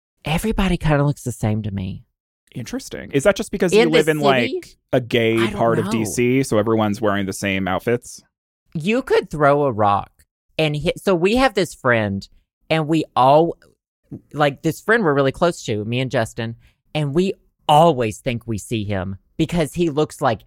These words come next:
Speaker 1: everybody.
Speaker 2: He's
Speaker 1: We're
Speaker 2: like a
Speaker 1: like, "Is that,
Speaker 2: mirage.
Speaker 1: is that him?" And then they, "It won't be. We'll get a little bit closer." And it's like, it's,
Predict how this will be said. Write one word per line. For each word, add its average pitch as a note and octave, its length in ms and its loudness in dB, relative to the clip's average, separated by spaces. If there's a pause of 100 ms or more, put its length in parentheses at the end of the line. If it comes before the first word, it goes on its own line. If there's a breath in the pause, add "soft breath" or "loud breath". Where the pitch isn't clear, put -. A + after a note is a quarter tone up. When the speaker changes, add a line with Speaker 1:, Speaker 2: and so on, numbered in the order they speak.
Speaker 1:
everybody. G#2 800 -6 (100)
Speaker 2:
He's - 80 -18
Speaker 1:
We're E3 100 4
Speaker 2:
like C3+ 220 2
a A#2+ 40 0
Speaker 1:
like, A#2 60 0
"Is A2+ 160 4
that, G#2+ 100 4
Speaker 2:
mirage. G2+ 340 -4 (360)
Speaker 1:
is G3 100 -2
that A4+ 160 2
him?" A4 320 -2 (380)
And D#3+ 180 0
then D#3 180 2
they, C3+ 220 2
"It C#3+ 120 0
won't A2+ 420 0
be. G2 280 -6 (100)
We'll B2+ 140 -4
get B2+ 140 0
a B2+ 60 0
little A#2 220 0
bit G2 160 -4
closer." A2 560 -4 (400)
And E3 200 0
it's D3 260 -6
like, C3 380 0 (400)
it's, - 320 -2